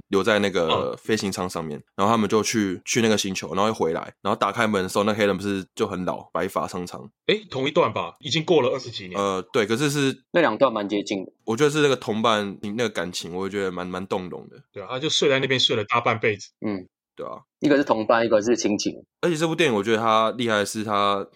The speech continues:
Speaker 1: 因为宇宙片这种太空片那时候很红嘛，然后很多人在拍，可是他们拍出的那种感觉，我觉得临场感很好，是不是？电影院看的时候。
Speaker 2: 真的，他有得那个金像奖的最佳视觉奖。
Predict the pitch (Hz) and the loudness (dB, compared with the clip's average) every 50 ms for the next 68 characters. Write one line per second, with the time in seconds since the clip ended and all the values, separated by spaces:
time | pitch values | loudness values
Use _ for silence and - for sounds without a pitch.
0 | _ - 143 160 160 - - 113 220 - 135 127 117 123 139 117 104 101 - _ | _ -2 0 0 0 0 0 0 2 4 4 4 4 4 2 2 2 0 -4 _
1 | - - 147 120 104 - - 139 123 110 104 117 104 107 113 131 110 101 95 90 | -2 0 0 0 0 0 0 2 2 2 2 0 -2 0 0 0 0 0 -2 -2
2 | 101 127 120 113 120 107 107 101 98 98 90 - - - - 98 87 - - - | -2 -2 0 2 4 4 6 6 4 4 2 0 -4 -8 -6 -6 -6 -4 -2 -2
3 | 71 65 69 67 65 62 76 87 101 107 117 113 110 95 - - - 107 98 101 | -4 -2 -4 -8 -8 -8 -8 -4 -2 2 2 2 2 2 0 -4 -6 -4 -2 2
4 | 110 120 120 110 101 101 95 113 107 - - - 82 73 71 71 - 110 107 123 | 4 4 4 4 4 2 0 0 -2 -2 -2 -4 -2 -2 -4 -4 -4 -4 0 2
5 | 127 120 110 - 120 104 101 - 113 104 98 98 98 101 98 98 - 87 82 87 | 0 0 2 0 0 0 2 2 0 2 2 2 2 2 0 0 -2 -2 -4 -4
6 | - - 50 50 50 60 80 95 101 113 113 101 104 104 - - 95 98 95 82 | -6 -6 -8 -8 -6 -2 -2 0 2 2 2 2 2 0 0 0 -2 0 -2 -2
7 | 87 82 73 76 - - _ _ - 95 87 92 82 - - - 104 101 101 95 | -2 -4 -8 -10 -10 -14 _ _ -4 -4 -2 -2 -4 -2 2 2 2 4 2 2
8 | 95 - 98 82 82 - - - _ _ - - 107 110 113 104 92 - _ _ | 0 -2 -4 -6 -6 -8 -12 -18 _ _ -4 -4 0 2 2 0 0 -4 _ _
9 | _ _ _ - - 233 226 214 156 131 - 127 117 120 123 127 156 151 - 127 | _ _ _ -6 -2 -2 0 2 0 0 2 2 4 4 4 2 0 -2 2 2
10 | 117 110 110 110 - 151 165 165 156 - 185 135 120 110 - 113 90 90 87 98 | 4 4 2 2 2 2 4 4 4 4 4 2 2 0 0 -2 -2 -2 -6 -8
11 | 92 92 - - 151 135 120 131 123 120 117 - 139 110 92 101 90 90 - 95 | -8 -8 -6 -2 -2 0 0 0 -2 -2 -2 -4 -6 -6 -6 -6 -10 -10 -10 -12
12 | - | -14